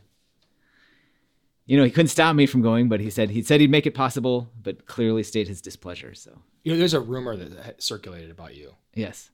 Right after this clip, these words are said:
Speaker 2: Yeah, there's a rumor that he wrote one of the most famous recommendation letters to be read by current living Wheaton College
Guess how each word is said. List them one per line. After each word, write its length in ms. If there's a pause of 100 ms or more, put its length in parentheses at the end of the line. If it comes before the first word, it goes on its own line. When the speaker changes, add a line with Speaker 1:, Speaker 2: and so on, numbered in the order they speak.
(140)
Speaker 2:
Yeah, 140
there's 120
a 80
rumor 540 (200)
that 240
he 200
wrote 360
one 100
of 40
the 40
most 160
famous 380
recommendation 520
letters 420 (420)
to 100
be 120
read 420
by 300
current 360
living 220
Wheaton 280
College 580